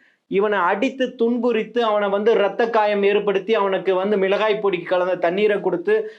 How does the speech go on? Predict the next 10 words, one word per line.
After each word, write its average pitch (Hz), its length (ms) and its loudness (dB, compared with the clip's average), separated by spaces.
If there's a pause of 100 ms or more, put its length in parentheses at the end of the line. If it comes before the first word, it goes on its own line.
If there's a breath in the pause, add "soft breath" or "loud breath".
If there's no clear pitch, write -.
அவனுக்கு 190 340 2
ஆசன 214 400 4
வாயில 196 280 0
கம்பியை 202 440 2
விட்டு 185 340 -2
குத்தி - 560 -4
கிழிச்சு, 226 380 0
அவனை 196 300 2
நார் 220 460 2
அடிச்சு 220 280 0